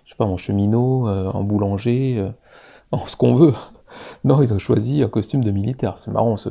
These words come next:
ce clin d'œil au, au pouvoir militaire, quoi. Eh ben, rappelez-vous ce qu'il y avait comme bug dans la matrice par rapport à ce mec. Alors ensuite, par rapport au,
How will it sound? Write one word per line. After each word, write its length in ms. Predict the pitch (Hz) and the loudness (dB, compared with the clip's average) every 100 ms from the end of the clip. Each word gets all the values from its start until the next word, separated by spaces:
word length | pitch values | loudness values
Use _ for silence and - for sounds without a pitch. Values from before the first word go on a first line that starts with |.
| - | -8
ce 120 | - | -8
clin 220 | - 104 | -4 0
d'œil 220 | 104 104 | 2 2
au, 100 | 95 | 0
au 160 | 107 101 | 0 -2
pouvoir 340 | 110 110 98 | -2 -2 0
militaire, 460 | 98 120 131 127 - | 0 -4 -4 -6 -8
quoi. 140 | - - _ _ _ _ _ _ _ _ _ _ _ _ _ _ _ - | -18 -20 _ _ _ _ _ _ _ _ _ _ _ _ _ _ _ -4
Eh 100 | 104 | 2
ben, 100 | 104 | 2
rappelez-vous 680 | 101 101 - 104 113 120 123 _ _ _ _ | 2 0 2 0 2 0 -2 _ _ _ _
ce 80 | - | -12
qu'il 140 | - | 0
y 20 | 107 | 2
avait 220 | 104 104 - _ _ _ _ _ _ _ | 2 0 -10 _ _ _ _ _ _ _
comme 200 | - 107 | 2 4
bug 180 | 101 110 | 6 6
dans 100 | 101 | 6
la 100 | 98 | 2
matrice 340 | 95 - 113 - | 0 -2 -6 -4
par 140 | 98 | -6
rapport 300 | 107 107 98 | -4 -6 -6
à 40 | |
ce 160 | 95 - | -8 -10
mec. 280 | 104 - _ _ _ _ _ _ _ _ _ _ - | -10 -12 _ _ _ _ _ _ _ _ _ _ -8
Alors 180 | 117 101 | 0 0
ensuite, 440 | 104 - 117 - _ _ _ _ - | 0 -2 -4 -6 _ _ _ _ 0
par 100 | 110 | 2
rapport 280 | 101 107 104 | 2 0 0
au, 140 | 98 | 0